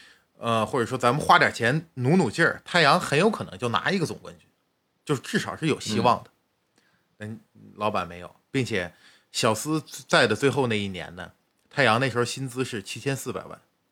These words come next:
Speaker 1: 小斯走了之后，
Speaker 2: 嗯。
Speaker 1: 太阳的薪资变成了六千五百万。也就是说，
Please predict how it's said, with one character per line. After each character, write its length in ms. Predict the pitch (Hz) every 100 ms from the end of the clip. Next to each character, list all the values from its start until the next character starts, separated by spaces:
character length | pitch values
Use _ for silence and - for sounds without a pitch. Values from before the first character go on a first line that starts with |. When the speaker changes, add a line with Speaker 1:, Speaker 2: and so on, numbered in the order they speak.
| _ _ _ _ _ -
Speaker 1:
小 180 | - 117
斯 240 | 165 185
走 180 | - 101
了 140 | 113
之 120 | 104 160
后， 320 | 202 127 -
Speaker 2:
嗯。 40 | _
Speaker 1:
太 180 | - 139
阳 160 | 107
的 60 | 135
薪 220 | - 139
资 300 | 131 139 120 _ _
变 160 | 139 117
成 140 | 107
了 80 | 120
六 120 | 135
千 180 | - 117
五 120 | 104
百 180 | 117 -
万。 140 | - - _ _ _ -
也 120 | 120
就 160 | 180
是 40 | 208
说， 220 | 196